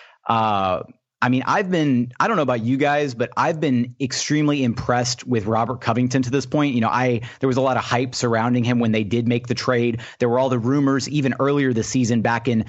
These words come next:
you know, November and December, saying that the Rockets were targeting Robert Covington. And then there was the news that came out, "Oh, nope, those rumors are false.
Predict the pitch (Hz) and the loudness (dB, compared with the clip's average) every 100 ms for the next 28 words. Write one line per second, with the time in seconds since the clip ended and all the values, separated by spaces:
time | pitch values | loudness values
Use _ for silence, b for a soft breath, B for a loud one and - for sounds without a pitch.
0 | B B 123 120 120 120 123 135 131 117 | B B -2 2 2 2 2 2 2 0
1 | 107 147 143 123 - 113 117 113 104 107 | 0 0 2 0 0 0 0 0 0 0
2 | 113 127 123 123 131 135 135 127 127 131 | -2 -4 -4 -2 0 0 0 2 2 0
3 | 123 143 143 131 120 107 107 113 113 113 | -2 0 0 2 2 2 2 2 2 0
4 | 104 101 113 127 131 127 127 127 117 127 | 2 2 2 0 -2 0 2 2 2 2
5 | 127 127 127 120 113 123 139 143 123 127 | 2 0 0 0 2 2 2 2 0 0
6 | 160 156 123 - | 0 2 0 -4